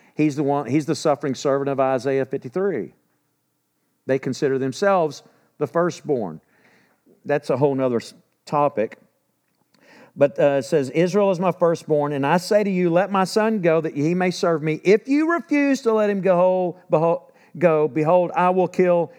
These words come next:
your firstborn." Let's stop there just for a second. Uh, <clears throat> this issue of hardening his heart.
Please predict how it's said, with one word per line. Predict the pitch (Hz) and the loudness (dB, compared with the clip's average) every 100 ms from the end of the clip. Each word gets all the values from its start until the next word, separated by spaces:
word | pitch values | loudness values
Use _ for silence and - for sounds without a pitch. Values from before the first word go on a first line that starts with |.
| _ _ | _ _
your | 139 175 185 | 0 0 2
firstborn." | 156 139 - 131 107 | 0 -2 -2 -4 -2
Let's | 131 165 | -4 -6
stop | - 180 160 - | -2 0 0 0
there | 143 | -2
just | 117 135 | 0 -6
for | - 127 | -4 -6
a | |
second. | 120 123 107 - - _ _ _ _ - - - _ _ _ _ _ _ _ _ - _ _ - | -4 -6 -6 -10 -16 _ _ _ _ -20 -20 -20 _ _ _ _ _ _ _ _ -20 _ _ 0
Uh, | 156 151 139 113 - - | 2 2 0 -4 -8 -2
<clears throat> | 160 - - _ _ _ _ | -2 -2 -12 _ _ _ _
this | 160 185 | 0 2
issue | 185 220 - 233 208 | 2 2 2 2 2
of | 160 | 2
hardening | 160 180 165 165 | 2 2 0 -2
his | 151 131 | -4 -2
heart. | 139 113 90 | 0 0 -2